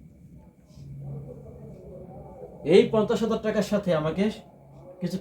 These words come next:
কাজ করতে হবে, অর্থাৎ এই পঞ্চাশ হাজার টাকার পরে সরাসরি আমি দশ পার্সেন্ট কখনোই বের করতে পারবো না। আমাকে এই যে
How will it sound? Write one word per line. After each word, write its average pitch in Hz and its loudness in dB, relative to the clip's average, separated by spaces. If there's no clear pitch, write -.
কাজ 196 6
করতে 185 0
হবে, 110 -2
অর্থাৎ 190 2
এই 196 8
পঞ্চাশ 190 4
হাজার 202 0
টাকার 202 2
পরে 190 2
সরাসরি 180 2
আমি 156 -2
দশ 160 4
পার্সেন্ট 180 0
কখনোই 247 6
বের 175 8
করতে 165 -4
পারবো 135 -2
না। 269 8
আমাকে 160 0
এই 277 8
যে 196 6